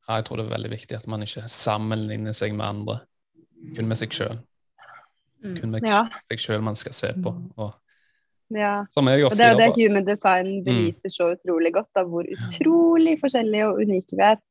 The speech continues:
Speaker 3: Eh, og en så god påminnelse om at, eh, det
Speaker 1: Absolutt.
Speaker 3: finnes ikke to helt like kart. <laughs>
Speaker 4: Nei.
Speaker 1: Nei, det gjør ikke det.
Speaker 4: Så hvis vi
Speaker 3: Ja.
Speaker 4: alle bare lener oss inn i vårt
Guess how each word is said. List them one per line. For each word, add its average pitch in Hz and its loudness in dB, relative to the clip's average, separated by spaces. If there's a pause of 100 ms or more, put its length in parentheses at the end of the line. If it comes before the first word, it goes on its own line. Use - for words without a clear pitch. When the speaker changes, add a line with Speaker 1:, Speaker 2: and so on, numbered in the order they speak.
Speaker 3:
Eh, 185 -4 (400)
og 214 6
en 208 6
så 214 4
god 196 4
påminnelse 165 0
om 180 -2
at, 180 -4 (100)
eh, 175 0
det - -12 (760)
Speaker 1:
Absolutt. 220 2
Speaker 3:
finnes 208 6
ikke 226 0
to 180 2 (100)
helt 185 2
like 185 -2
kart. - -4 (320)
<laughs> 262 2
Speaker 4:
Nei. 190 -6
Speaker 1:
Nei, 117 0
det 135 2
gjør 117 2
ikke 135 -2
det. 127 -2 (500)
Speaker 4:
Så 214 -2
hvis 214 4
vi 226 6
Speaker 3:
Ja. 214 6
Speaker 4:
alle 196 0
bare 220 4
lener 196 4
oss - -6
inn 254 -2
i 220 -4
vårt 214 -2